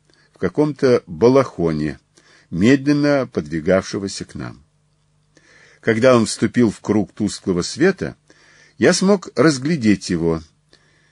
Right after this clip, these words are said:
и меня затрясло от ужаса, такой у него был вид. Он был мертвенно бледен и крайне истощен. Его выкоченные глаза горели, как у человека, чей дух сильнее его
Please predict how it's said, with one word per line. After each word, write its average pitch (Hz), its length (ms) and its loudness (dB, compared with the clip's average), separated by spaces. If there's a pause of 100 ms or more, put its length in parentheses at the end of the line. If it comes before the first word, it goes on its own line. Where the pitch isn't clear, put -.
(360)
и 90 100 -6
меня 98 320 0
затрясло 117 640 -2
от 117 220 -2
ужаса, 73 500 -6
такой 101 640 -2
у 110 100 -8
него 90 300 -4
был 90 240 -4
вид. - 460 -18 (880)
Он 107 180 -2
был 101 200 4
мертвенно 98 760 0
бледен 85 640 -2 (420)
и 90 100 -8
крайне 113 500 0
истощен. 76 840 -8 (840)
Его 95 280 0
выкоченные 95 720 -2
глаза 87 480 -2
горели, 123 720 0 (480)
как 90 240 -4
у 92 60 -4
человека, 87 680 -4
чей 87 240 -6
дух 92 460 -6
сильнее 87 680 -2
его 104 500 -2